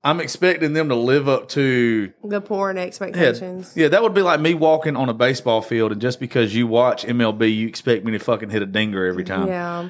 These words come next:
Speaker 1: It, it's, it's, it's, it fucks your brain up. There's a lot of people, like, uh,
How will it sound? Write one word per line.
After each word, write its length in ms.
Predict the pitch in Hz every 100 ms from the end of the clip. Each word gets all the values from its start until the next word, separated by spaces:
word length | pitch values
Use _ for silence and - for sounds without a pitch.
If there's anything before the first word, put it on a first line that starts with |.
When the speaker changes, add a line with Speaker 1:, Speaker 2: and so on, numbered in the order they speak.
| -
Speaker 1:
It, 240 | 170 -
it's, 220 | 190 170
it's, 340 | - 185 - -
it's, 360 | 170 170 - -
it 180 | 160 170
fucks 260 | 202 190 165
your 60 | 175
brain 240 | 202 185
up. 300 | 110 - _ _ _ _ _ _
There's 160 | 151 170
a 40 |
lot 280 | 165 151 180
of 80 | 190
people, 320 | 196 196 175 151
like, 300 | 151 151 151
uh, 460 | 139 127 120 104